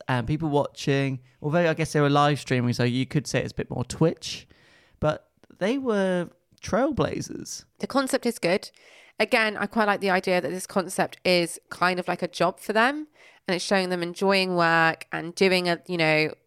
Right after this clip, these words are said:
Speaker 2: a specific thing for a living or for a hobby, rather than kind of, you know, in Lizzie McGuire and Unfabulous and Zoe one oh one,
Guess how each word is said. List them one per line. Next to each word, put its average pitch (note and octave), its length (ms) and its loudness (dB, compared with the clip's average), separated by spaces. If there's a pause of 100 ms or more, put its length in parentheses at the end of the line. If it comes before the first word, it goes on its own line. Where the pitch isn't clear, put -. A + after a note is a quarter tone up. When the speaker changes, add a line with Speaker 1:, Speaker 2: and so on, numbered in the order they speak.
Speaker 2:
a F3 60 -6
specific - 720 -6
thing E3 320 -4
for D3+ 240 -6
a E3 40 -6
living B3 460 2
or D#3+ 200 -2
for - 180 -2
a D#3+ 60 0
hobby, F#3+ 500 2 (320)
rather F#3 340 2
than F3 120 -4
kind E3+ 320 2
of, E3 120 -2
you E3+ 120 2
know, D#3 100 -2
in G3 160 0
Lizzie F#3 220 -2
McGuire D#3+ 440 0
and E3+ 120 -10
Unfabulous - 520 -4
and E3 100 -14
Zoe D#3+ 180 -4
one F3+ 160 -2
oh E3+ 80 0
one, A#3+ 340 0